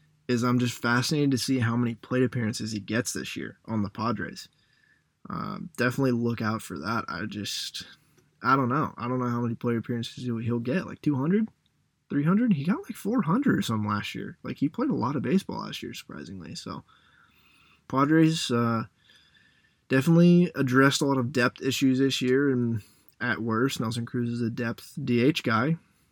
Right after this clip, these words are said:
who will be awesome in the clubhouse. So, good for Nelson Cruz. Um, definitely says something about the Padres organization right now, too, that Nelson Cruz is definitely wanting to win a ring. He's never done that before,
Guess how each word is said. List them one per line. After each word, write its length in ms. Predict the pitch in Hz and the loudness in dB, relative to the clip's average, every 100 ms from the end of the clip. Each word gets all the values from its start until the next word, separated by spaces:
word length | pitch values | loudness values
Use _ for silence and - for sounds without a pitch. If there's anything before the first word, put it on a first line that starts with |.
| _ _ _ - | _ _ _ -4
who 120 | 127 | 0
will 160 | 123 120 | 2 2
be 240 | 123 120 | 0 0
awesome 500 | 104 117 - 147 139 | -2 -6 -6 -4 -4
in 140 | 127 160 | -2 0
the 80 | |
clubhouse. 540 | 165 202 170 - - - | 0 -2 -4 -6 -6 -8
So, 300 | - 123 120 | -4 -2 -2
good 200 | 123 170 | -2 -2
for 140 | 202 | 2
Nelson 380 | 185 180 170 165 | 4 4 2 0
Cruz. 500 | 139 139 135 156 - | 2 4 4 2 -4
Um, 480 | - 123 120 120 120 - - - _ - | -4 -2 0 0 -2 -8 -20 -20 _ 0
definitely 640 | 131 180 180 180 175 170 - _ _ _ | 2 6 8 10 8 6 -2 _ _ _
says 320 | - - 127 | -2 2 4
something 240 | 123 131 131 | 4 2 2
about 200 | 127 120 | 2 0
the 80 | 120 | -4
Padres 420 | - 117 123 120 | 0 2 4 2
organization 680 | 101 117 117 117 123 131 123 | 0 -2 -2 0 -2 -2 -2
right 160 | 117 | 0
now, 180 | 113 107 | 0 -2
too, 300 | - 139 139 | 0 6 6
that 160 | 120 110 | 6 2
Nelson 320 | 113 127 131 | 0 -2 -2
Cruz 240 | - 135 120 | 0 0 0
is 100 | 110 | -2
definitely 360 | 113 117 147 | -2 -2 -2
wanting 360 | 120 117 131 131 | -2 0 0 0
to 100 | 123 | -2
win 280 | 113 120 123 | -2 0 2
a 60 | |
ring. 340 | 107 110 147 117 | 2 2 0 0
He's 160 | 117 | -2
never 180 | 113 104 | -4 -4
done 180 | 110 139 | -4 -2
that 160 | 131 - | -2 -4
before, 420 | 101 95 95 | -8 -6 -6